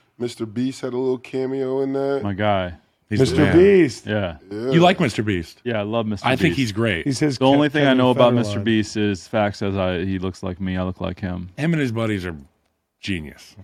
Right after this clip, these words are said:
Speaker 1: Yep. Absolutely.
Speaker 3: I watch all their videos. My
Speaker 2: Yeah.
Speaker 3: favorite commercial was the Miles Teller hold music dancing.
Speaker 4: Oh, you like that?
Speaker 3: Yeah.
Speaker 4: Okay.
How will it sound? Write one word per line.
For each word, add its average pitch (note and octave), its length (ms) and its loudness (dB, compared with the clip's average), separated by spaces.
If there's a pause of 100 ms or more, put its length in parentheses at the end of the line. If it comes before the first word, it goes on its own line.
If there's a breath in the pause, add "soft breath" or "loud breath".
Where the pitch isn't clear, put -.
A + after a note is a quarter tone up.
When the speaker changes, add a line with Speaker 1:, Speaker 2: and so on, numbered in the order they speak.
(500)
Speaker 1:
Yep. G#2+ 140 -10 (580)
Absolutely. G2 600 -10
Speaker 3:
I A#2+ 80 -2
watch A#2+ 240 0
all G#2+ 100 -4
their F#2+ 120 -4
videos. D2 460 -10 (200)
My D3+ 220 2
Speaker 2:
Yeah. G#3+ 60 2
Speaker 3:
favorite A3 260 4
commercial F3+ 360 2
was D3 140 0
the B2+ 80 -2
Miles A#2+ 480 0
Teller B2 320 -2
hold G#2 320 -6
music F#2 460 -10
dancing. F2 440 -18
Speaker 4:
Oh, C3+ 40 2
you C#3 120 0
like D3 300 -4
that? F2+ 360 -10
Speaker 3:
Yeah. A#2 560 2 (140)
Speaker 4:
Okay. G2 360 -10